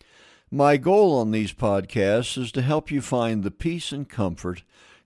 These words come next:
God wants you to experience. Let's look at our verse for today.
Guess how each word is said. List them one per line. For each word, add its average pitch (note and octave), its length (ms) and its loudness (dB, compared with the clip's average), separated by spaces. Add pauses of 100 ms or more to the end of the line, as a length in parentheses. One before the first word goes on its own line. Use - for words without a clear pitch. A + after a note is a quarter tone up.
God C3 260 2
wants B2+ 380 -2
you C#3+ 300 2
to A2 200 -4
experience. - 1040 -6 (640)
Let's G#3 300 -2
look G3 200 0
at C#3+ 120 0
our B2 180 4
verse G#2+ 380 -2
for G2 260 -6
today. E2 680 -10